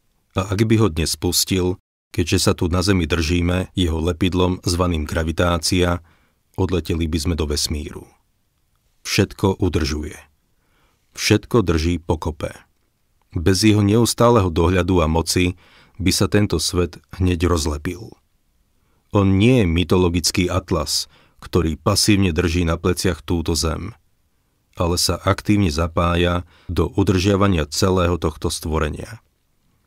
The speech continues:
Podľa mňa je to viac, ako ho len stvoriť. Všetko udržuje, aby fungovalo. Je to jedna z úžasných vecí, ktoré dnes robí.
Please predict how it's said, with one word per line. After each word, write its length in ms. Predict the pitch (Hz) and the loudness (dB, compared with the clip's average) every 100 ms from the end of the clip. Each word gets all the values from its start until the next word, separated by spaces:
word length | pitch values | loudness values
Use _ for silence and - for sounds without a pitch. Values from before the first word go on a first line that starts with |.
| _ _ | _ _
Podľa 280 | - 95 98 | 0 2 2
mňa 200 | 101 101 98 - _ | 4 2 2 -2 _
je 140 | - - | -4 0
to 160 | 104 | 0
viac, 320 | 90 110 117 | 4 4 4
ako 140 | 82 - | 0 -2
ho 100 | 78 80 | -2 -2
len 80 | |
stvoriť. 720 | 78 - 80 80 82 - - _ _ _ _ _ _ _ _ | -2 -4 -4 -6 -8 -18 -20 _ _ _ _ _ _ _ _
Všetko 460 | - 107 - 85 82 | 0 0 2 -2 0
udržuje, 640 | 82 82 80 85 85 85 - - | 0 2 2 2 2 0 -4 -4
aby 180 | 82 | -2
fungovalo. 720 | 82 - 80 76 71 76 - - _ _ _ _ _ _ _ _ _ _ | -2 0 -2 -2 -4 -6 -8 -16 _ _ _ _ _ _ _ _ _ _
Je 160 | 90 82 | -4 -2
to 160 | 87 | 0
jedna 240 | 82 78 78 | 0 -2 -4
z 80 | - | -2
úžasných 580 | 104 98 92 107 98 76 71 | 0 2 2 2 0 -2 -2
vecí, 560 | 85 - 87 87 80 _ _ _ _ | -2 0 0 -2 -6 _ _ _ _
ktoré 400 | - 92 78 73 | -4 -2 0 -2
dnes 320 | 73 82 80 | -2 -2 0
robí. 480 | 80 78 78 - - | -2 -4 -6 -12 -20